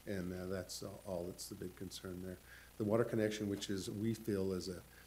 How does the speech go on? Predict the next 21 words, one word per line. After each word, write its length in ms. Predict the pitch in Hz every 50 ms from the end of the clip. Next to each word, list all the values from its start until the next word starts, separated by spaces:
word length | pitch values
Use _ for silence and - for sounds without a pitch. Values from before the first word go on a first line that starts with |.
| - - - - - -
is 140 | 110 95 98
a 60 | 92
safety 580 | - - - - 107 110 107 - - 113 107 107
issue 240 | 104 104 - 107 98
and 100 | 90 -
should 140 | - 117
have 100 | 104 92
been 120 | - 85 85 85 90 95
done 180 | 95 87 82 80
a 20 | 90
long 220 | 92 92 92 92 - -
time 180 | - 95 92 90
ago 240 | 87 92 92 92 92 - -
personally, 360 | 104 95 - - 95 98 101 - - - - - - - - - - - -
because 420 | - 90 - - 104 98 92 85 80
their 180 | - 92 90 -
system 440 | - - 117 - - - 104 95 92
sometimes 580 | - - 110 98 101 - 104 98 92 87 -
has 200 | - 101 98 92
a 40 | 92
little 200 | 90 98 90 85